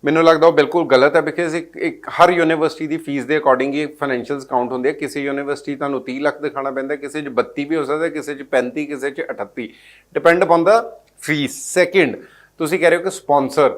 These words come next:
ਕਿ ਆਪਾਂ ਕਿੰਨੇ ਸਪਾਂਸਰਸ ਐਡ ਕਰ ਸਕਦੇ ਹਾਂ ਜਾਂ ਕੌਣ-ਕੌਣ ਸਪਾਂਸਰ ਕਰ ਸਕਦਾ, ਤਾਂ ਅੱਜ ਕੱਲ੍ਹ ਚੀਜ਼ਾਂ ਬਹੁਤ ਚੇਂਜ ਹੋ ਗਈਆਂ ਪਹਿਲਾਂ ਨਾਲੋਂ। ਹੁਣ ਪੇਰੈਂਟਸ ਨੂੰ ਵੀ ਯੂਨੀਵਰਸਿਟੀਜ਼ ਦੋ ਸਪਾਂਸਰ ਕਾਊਂਟ ਕਰਨ ਲੱਗ ਗਈਆਂ,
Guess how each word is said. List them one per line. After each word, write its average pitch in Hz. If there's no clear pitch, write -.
ਕਿ 160
ਆਪਾਂ 151
ਕਿੰਨੇ 151
ਸਪਾਂਸਰਸ 143
ਐਡ 127
ਕਰ 131
ਸਕਦੇ 127
ਹਾਂ 131
ਜਾਂ 131
ਕੌਣ-ਕੌਣ 135
ਸਪਾਂਸਰ 120
ਕਰ 117
ਸਕਦਾ, 127
ਤਾਂ 151
ਅੱਜ 135
ਕੱਲ੍ਹ 180
ਚੀਜ਼ਾਂ 165
ਬਹੁਤ 160
ਚੇਂਜ 147
ਹੋ 135
ਗਈਆਂ 127
ਪਹਿਲਾਂ 139
ਨਾਲੋਂ। 127
ਹੁਣ 185
ਪੇਰੈਂਟਸ 185
ਨੂੰ 185
ਵੀ 185
ਯੂਨੀਵਰਸਿਟੀਜ਼ 160
ਦੋ 127
ਸਪਾਂਸਰ 135
ਕਾਊਂਟ 123
ਕਰਨ 117
ਲੱਗ 113
ਗਈਆਂ, 123